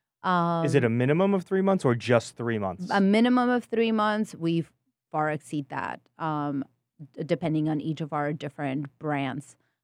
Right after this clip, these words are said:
Speaker 1: um, that we produce.
Speaker 2: So does the, does the resting process, um, the resting period sort of mellow out the flavor? I mean, you're not imparting any more flavor 'cause you're not,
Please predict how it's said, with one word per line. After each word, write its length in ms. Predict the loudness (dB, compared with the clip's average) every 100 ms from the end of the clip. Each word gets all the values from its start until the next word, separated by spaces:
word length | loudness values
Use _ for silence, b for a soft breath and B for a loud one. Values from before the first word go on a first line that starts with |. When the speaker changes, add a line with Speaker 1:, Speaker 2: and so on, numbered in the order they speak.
| -8
Speaker 1:
um, 560 | -4 -2 -2 -4 -4 -8 -8
that 140 | -6
we 120 | -6
produce. 600 | -6 -10 -10 -12 -14 -20 _ _ -2
Speaker 2:
So 160 | 4
does 200 | 6 6
the, 180 | 6 4
does 220 | 4 2
the 100 | 2
resting 560 | 4 4 2 0 2 0 -2
process, 880 | 2 4 4 4 4 4 -4 -14 -10 0
um, 240 | 0 4
the 80 | 4
resting 240 | 4 2
period 460 | 2 6 6 4 -2 _ _ -10
sort 180 | -2 -2
of 120 | 0
mellow 400 | 4 6 8 8
out 160 | 8 6
the 80 | -2
flavor? 320 | 2 2 4
I 80 | 4
mean, 120 | 4
you're 120 | 4
not 180 | 4 4
imparting 560 | 2 0 2 4 2 2
any 180 | 2
more 340 | 2 4 4 4
flavor 500 | 0 2 2 4 0
'cause 180 | -2 -4
you're 120 | 2
not, 200 | 2